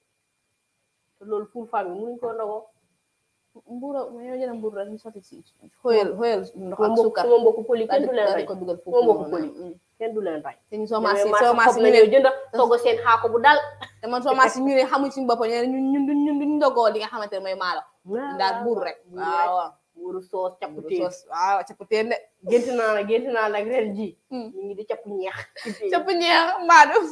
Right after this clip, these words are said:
Speaker 1: Te sup, sup, ah,
Speaker 2: Parce
Speaker 1: li
Speaker 2: que
Speaker 1: ñu def
Speaker 2: li ñu
Speaker 1: sup.
Speaker 2: am.
Speaker 1: Su bu boobee
Speaker 2: So, Gambia, we have a long, a long, a very long way to go su ñëwee ci wàllum develop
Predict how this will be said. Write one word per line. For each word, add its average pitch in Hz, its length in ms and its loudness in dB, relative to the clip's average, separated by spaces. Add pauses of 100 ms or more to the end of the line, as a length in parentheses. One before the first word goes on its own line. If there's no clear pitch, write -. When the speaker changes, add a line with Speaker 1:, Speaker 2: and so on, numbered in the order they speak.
(120)
Speaker 1:
Te 254 200 0
sup, 254 220 -8
sup, 349 180 -2
ah, 302 340 2
Speaker 2:
Parce 220 120 0
Speaker 1:
li 339 60 0
Speaker 2:
que 403 60 6
Speaker 1:
ñu 381 60 4
def 370 140 10
Speaker 2:
li 381 100 2
ñu 403 60 2
Speaker 1:
sup. 339 100 8
Speaker 2:
am. 440 160 12 (840)
Speaker 1:
Su 254 140 -10
bu 262 120 -8
boobee 349 560 8
Speaker 2:
So, - 60 -10
Gambia, 302 460 4
we 294 80 0
have 294 240 6
a 277 80 2
long, 302 400 4
a 247 100 -2
long, 254 380 0
a 233 60 -6
very 285 260 -2
long 247 280 -4
way 226 240 -2
to 240 100 -14
go 208 240 -2
su 220 100 -14
ñëwee 208 280 -6
ci 226 80 -10
wàllum 202 360 -2
develop 202 340 -4